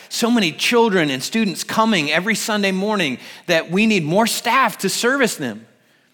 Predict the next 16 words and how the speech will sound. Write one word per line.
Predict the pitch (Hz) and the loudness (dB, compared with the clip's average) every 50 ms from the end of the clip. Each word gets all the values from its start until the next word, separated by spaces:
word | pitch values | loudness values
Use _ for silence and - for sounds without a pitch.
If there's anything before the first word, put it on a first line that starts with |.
| _ _ _ | _ _ _
We | 175 202 | 0 2
have | 226 214 190 | 2 2 0
between | 208 - 233 220 196 | -2 -2 0 0 0
a | 165 | 2
hundred | 170 220 226 240 226 202 | 2 2 2 2 0 0
fifty | - 226 220 226 226 202 | 0 -2 -2 0 -2 -2
and | 170 156 | -2 -2
two | - - 254 240 | -2 -2 -2 0
hundred | 202 233 226 214 170 143 - | 0 0 0 0 -2 -4 -2
children | - 202 202 185 180 | -2 -2 -2 -2 -4
and | 170 | -6
students | 156 - 185 170 147 143 | -4 -4 -4 -4 -4 -6
that | 160 147 | -10 -8
come | - 165 156 | -6 -6 -6
on | 151 143 131 | -6 -6 -8
Sundays. | - 131 117 107 104 113 - - | -8 -10 -12 -12 -16 -18 -20 -20